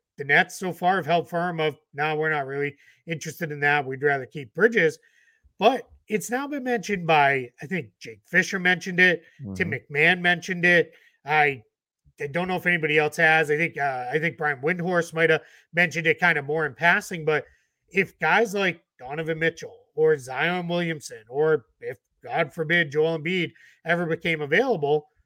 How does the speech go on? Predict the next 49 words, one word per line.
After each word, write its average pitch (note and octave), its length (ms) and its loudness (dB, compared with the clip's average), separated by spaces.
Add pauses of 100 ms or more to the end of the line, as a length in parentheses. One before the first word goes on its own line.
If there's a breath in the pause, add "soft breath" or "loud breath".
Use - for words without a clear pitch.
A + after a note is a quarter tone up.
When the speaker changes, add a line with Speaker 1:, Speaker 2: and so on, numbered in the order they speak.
(220)
Speaker 1:
the C3+ 60 -16
Rockets B3 560 0
are, G#3+ 460 2 (340)
th-, E3+ 240 -2
that's C4 320 4
where C4 180 -4
they're A3+ 160 4
thinking G3 400 -8 (180)
for D3 140 -10
their D3+ 180 4
next C#3+ 480 -2 (340 soft breath)
big D#3 200 -2
acquisition D3 800 2
is, A#2+ 180 -12
"Let's C#3+ 200 -8
try E3 200 2
to D#3 80 2
go C#3+ 160 0
get C#3 220 -4
somebody C#3 380 -10 (340 soft breath)
like F3 240 2
that." A#2 180 -14
Now, C#3+ 140 -4
obviously, F#3 480 2
if C3+ 80 -12
you D#3 80 -8
make D3 200 0
a A#2+ 60 -14
Bridges D#3 380 -2
trade, C4+ 380 -6 (400)
you're C3+ 120 -20
probably G3 220 6
not F3+ 160 2
making F3 260 -2
a D#3+ 40 -6
move D#3+ 220 -2
like D3+ 200 2
that C#3+ 280 2
'cause C3+ 80 -20
you B2+ 100 -16
probably, D3+ 540 0 (380)
that's D#3 300 2
where D3+ 140 2
your B2 140 -8
capital C#3+ 540 -4
went C#3+ 280 -2
out D3+ 280 0
on. A2 340 -16
But F#3 300 2